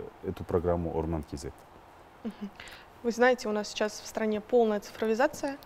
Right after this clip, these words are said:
Speaker 2: А, как вы можете оценить, на каком этапе находится вот ваше ведомство в плане полного автоматизирования, а, вот этих вот процессов рабочих?
Speaker 1: Ну, если взять сферу, э, цифровизации, как я уже упомянул,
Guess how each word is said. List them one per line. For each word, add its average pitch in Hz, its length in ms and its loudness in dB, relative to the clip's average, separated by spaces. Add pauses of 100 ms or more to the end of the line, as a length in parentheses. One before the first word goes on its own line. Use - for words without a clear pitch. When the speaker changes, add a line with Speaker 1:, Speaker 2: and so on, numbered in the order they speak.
(760)
Speaker 2:
А, 208 500 0 (460)
как 302 180 8
вы 294 60 2
можете 247 260 2
оценить, 214 520 0 (840)
на 233 80 0
каком 294 260 0
этапе 220 220 2
находится 202 400 -2
вот 202 180 -8
ваше 220 280 4
ведомство 247 500 -2 (300)
в - 100 -20
плане 214 400 2 (580)
полного 247 380 6
автоматизирования, 214 920 0 (560)
а, 196 380 -6
вот 208 120 -2
этих - 200 -6
вот 202 100 -8
процессов 214 400 -4
рабочих? 202 400 -4 (560)
Speaker 1:
Ну, 113 320 0
если 110 320 2
взять 110 260 2
сферу, 98 680 2
э, 82 40 -4
цифровизации, 120 640 2
как - 240 -2
я 104 80 6
уже 98 220 4
упомянул, 101 560 2